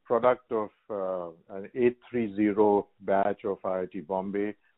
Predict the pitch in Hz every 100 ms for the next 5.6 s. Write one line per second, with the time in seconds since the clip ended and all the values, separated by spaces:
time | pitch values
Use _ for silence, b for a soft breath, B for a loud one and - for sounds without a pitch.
0 | - 98 101 98 95 87 101 98 107 101
1 | 95 98 _ 113 107 104 98 92 95 -
2 | 98 98 92 90 92 90 95 95 92 87
3 | 90 - 110 98 104 107 b b b b
4 | - 92 101 101 98 110 117 123 123 110
5 | 107 110 110 110 110 104